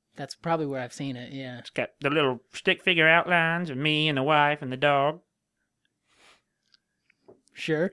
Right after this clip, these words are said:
Speaker 2: And then, like, a half baseball that looks like it's broken the window, but it's just a decal I put on as a goof.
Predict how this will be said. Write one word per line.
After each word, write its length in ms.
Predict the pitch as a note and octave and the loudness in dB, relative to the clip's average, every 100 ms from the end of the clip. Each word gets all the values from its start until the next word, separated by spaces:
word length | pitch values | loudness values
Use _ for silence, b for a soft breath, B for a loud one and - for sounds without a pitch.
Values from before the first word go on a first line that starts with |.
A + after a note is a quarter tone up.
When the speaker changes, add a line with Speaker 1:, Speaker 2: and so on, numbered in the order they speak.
| _ | _
Speaker 2:
And 160 | C#3+ D#3 | -2 0
then, 100 | D3+ | 2
like, 200 | C#3+ - | 0 0
a 120 | - | -6
half 400 | - F3+ E3 D#3 | 0 2 2 2
baseball 640 | F3 E3+ - F#3 F3 F3 G3 | 2 2 2 6 6 4 2
that 100 | D3+ | -4
looks 180 | D#3+ - | -6 -4
like 200 | D3+ B2+ | -4 -4
it's 120 | - | 0
broken 360 | D#3+ F3 F3 | 2 4 2
the 80 | D#3 | -2
window, 360 | D#3+ F3 F3 G3 | 0 2 4 4
but 140 | F3+ | 2
it's 120 | B2+ | 0
just 180 | - D#3 | -2 -2
a 40 | C3+ | 0
decal 460 | E3+ E3+ C3 B2 | 0 0 -4 -4
I 100 | B2 | -6
put 220 | - D#3+ | -2 2
on 160 | F3 A3 | 4 4
as 160 | B3 G#3 | 0 0
a 60 | |
goof. 540 | F#3+ D4 D4+ G2+ - | -2 -2 -4 -10 -20